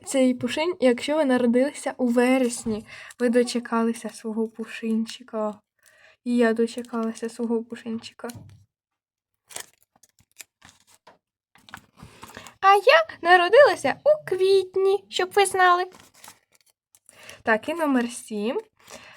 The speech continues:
Ви такий пушинчик, якщо ви народилися в листопаді. Це пушинчик для двох моїх підписників. Я точно знаю.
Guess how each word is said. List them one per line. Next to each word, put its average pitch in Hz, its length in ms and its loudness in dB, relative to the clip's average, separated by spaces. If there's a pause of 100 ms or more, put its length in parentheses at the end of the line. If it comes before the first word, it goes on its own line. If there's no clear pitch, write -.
Ви 262 160 0
такий 247 320 -2
пушинчик, 311 540 -4
якщо 262 260 -2
ви 240 100 4
народилися 262 680 2
в 262 40 -4
листопаді. 226 920 -2 (1500)
Це 240 440 0 (500)
пушинчик 262 520 -4
для 247 180 -2
двох 226 340 -4
моїх 262 560 -6 (260)
підписників. 247 880 -8 (3000)
Я 226 100 -6
точно 214 580 -8
знаю. 214 520 -8